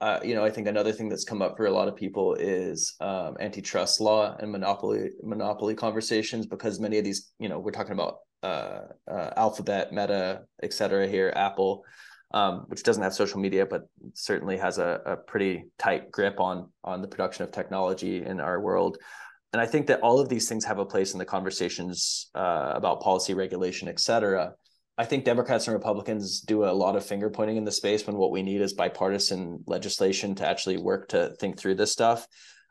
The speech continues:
The pla-, there has to be new law regulating them. It can't just, in my opinion, it can't just be based on our perception of public utilities like the telephone, because Zuckerberg and others have tried to make this argument that they're just the pipes, that they're, that they are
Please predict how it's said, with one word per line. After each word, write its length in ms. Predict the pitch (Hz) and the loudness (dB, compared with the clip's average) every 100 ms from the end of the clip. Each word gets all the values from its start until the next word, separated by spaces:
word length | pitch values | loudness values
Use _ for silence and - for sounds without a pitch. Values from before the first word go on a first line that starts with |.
| _ _ _ _ _ - | _ _ _ _ _ -20
The 160 | - 123 | -8 -6
pla-, 240 | - 165 | 2 0
there 160 | 143 143 | 4 6
has 180 | 170 180 | 6 6
to 80 | 175 | 2
be 140 | 147 | 0
new 340 | 107 107 110 | 0 2 2
law 500 | 104 82 67 64 - - | 2 -2 -2 -4 -6 -8
regulating 600 | - 101 98 101 104 113 | 0 0 2 2 2 2
them. 260 | 113 113 107 | 0 0 0
It 160 | - 113 | -2 -2
can't 260 | 151 135 98 | -2 -2 0
just, 360 | 113 113 - - | 0 0 -2 -2
in 160 | 110 | 0
my 160 | 101 104 | 2 2
opinion, 380 | 104 123 117 95 | 2 -2 -2 -2
it 100 | - | -2
can't 180 | 123 | -2
just 240 | 98 104 - | 2 0 0
be 80 | 127 | 0
based 300 | 123 135 131 | 2 4 2
on 140 | 120 | 2
our 100 | 107 | 2
perception 460 | - 117 117 - 104 | 0 0 0 0 -4
of 80 | |
public 260 | 104 107 107 | 0 0 0
utilities 500 | 98 101 95 101 98 | -4 -2 0 0 0
like 140 | 95 | -2
the 80 | - | -2
telephone, 580 | 95 90 101 98 120 127 | -2 2 2 2 0 0
because 320 | 117 117 - | 0 0 -2
Zuckerberg 580 | - 147 156 160 151 120 | 2 2 2 2 2 2
and 100 | 101 | 0
others 360 | 90 104 117 - | 0 0 0 -4
have 120 | 98 | -6
tried 180 | 110 98 | -4 -2
to 60 | |
make 160 | 98 98 | -2 -4
this 120 | 98 | -2
argument 360 | 98 98 101 98 | -2 0 -2 -4
that 120 | 95 | 0
they're 200 | 95 92 | 0 0
just 260 | 98 98 | 0 -4
the 80 | - | -4
pipes, 480 | - 90 90 101 - | -2 2 2 0 -2
that 180 | 101 95 | -2 2
they're, 380 | 95 90 92 - - - _ | 2 2 0 -2 -10 -20 _
that 160 | - 95 | -4 0
they 200 | 104 101 | 4 6
are 440 | 98 95 90 85 | 6 4 4 0